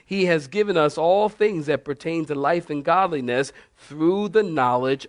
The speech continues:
of him." So these lawyers' first problem is that they failed to enter in. Their second problem is they made the study of the Word of God so complicated with their interpretations that common folks couldn't understand it,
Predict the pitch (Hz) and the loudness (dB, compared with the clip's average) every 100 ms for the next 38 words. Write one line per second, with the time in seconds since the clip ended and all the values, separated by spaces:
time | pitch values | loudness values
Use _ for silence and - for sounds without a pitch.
0 | - 160 139 - 190 143 101 85 _ _ | -6 -6 -6 -10 -4 -4 -6 -18 _ _
1 | _ _ _ _ _ - 233 - 247 226 | _ _ _ _ _ -20 -20 -4 2 4
2 | 220 196 220 285 277 220 - - 277 302 | 4 4 4 4 4 2 0 2 2 2
3 | - 180 120 113 143 165 170 - - 175 | 0 0 2 0 0 -2 -2 -10 -2 2
4 | 185 165 156 - 180 190 190 180 160 147 | 2 2 -2 -2 -4 -2 -2 -4 -4 -6
5 | - 160 202 156 113 - - 170 175 - | -6 -8 -4 -4 -6 -12 -2 0 0 -2
6 | 262 - 226 160 139 120 127 151 160 - | -2 0 -2 0 2 4 4 0 0 -2
7 | 180 170 180 180 202 170 165 - 208 226 | 0 2 2 4 2 4 -2 -2 0 0
8 | 269 196 180 170 170 180 160 - 175 156 | 0 -4 -4 -2 0 0 -2 2 2 2
9 | - 202 190 - 202 240 175 156 151 143 | 0 -2 -2 -2 -2 -2 -2 -6 -2 0
10 | 143 156 - 180 165 190 180 165 147 208 | 0 0 -2 0 0 -2 -6 -6 -2 -2
11 | 233 170 165 - 254 202 185 - 262 262 | -2 -4 -4 -4 -4 -2 0 2 2 6
12 | 208 226 226 185 - 254 262 262 240 311 | 4 4 0 0 -6 -4 -4 -6 -6 -6
13 | 320 254 147 90 | -4 -2 -4 -8